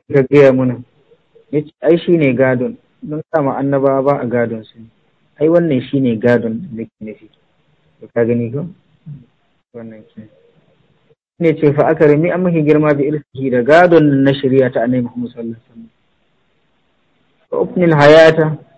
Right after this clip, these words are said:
ina ƙarar da rayuwata ne fi nashrihi ga watsa shari'a ta Annabi sallallahu alaihi wasallam, maganar shari'ar sa a cikin sunnarsa, wa wasi da kuma ƙara watsa.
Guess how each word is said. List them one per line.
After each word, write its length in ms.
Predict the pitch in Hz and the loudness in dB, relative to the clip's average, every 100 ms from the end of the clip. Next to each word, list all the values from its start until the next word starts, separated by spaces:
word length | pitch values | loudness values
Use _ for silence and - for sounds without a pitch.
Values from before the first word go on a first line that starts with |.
| _ _ _ _ _ - | _ _ _ _ _ -8
ina 220 | 185 170 | -2 -2
ƙarar 380 | 147 - 190 208 - | 0 2 4 4 4
da 80 | 165 | 4
rayuwata 640 | 151 156 165 160 160 180 | 6 6 6 4 2 0
ne 160 | 175 151 151 | 2 0 0
fi 160 | 139 | -2
nashrihi 640 | 143 175 190 180 156 160 151 _ _ _ _ _ | -2 -2 -2 -2 -2 -6 -10 _ _ _ _ _
ga 140 | 123 139 | -2 2
watsa 320 | 160 185 185 - | 4 4 0 -2
shari'a 380 | 147 151 175 160 | 0 2 2 0
ta 80 | 151 | -2
Annabi 160 | 147 | -4
sallallahu 240 | 151 143 139 | -4 -4 -2
alaihi 0 | |
wasallam, 160 | 135 | -4
maganar 280 | 131 175 190 180 | -2 -2 -2 -2
shari'ar 280 | 139 160 156 | -2 0 -2
sa 80 | 139 | -2
a 80 | 131 | -8
cikin 240 | 123 _ _ | -10 _ _
sunnarsa, 500 | - 190 190 185 185 165 - _ _ _ - | -8 -6 -6 -6 -10 -18 -18 _ _ _ -10
wa 60 | 127 | -2
wasi 420 | 170 - _ 139 | -2 -2 _ -4
da 100 | 123 | -4
kuma 160 | 127 - _ | -4 -14 _
ƙara 180 | 143 135 | -2 0
watsa. 240 | 120 117 | 0 -4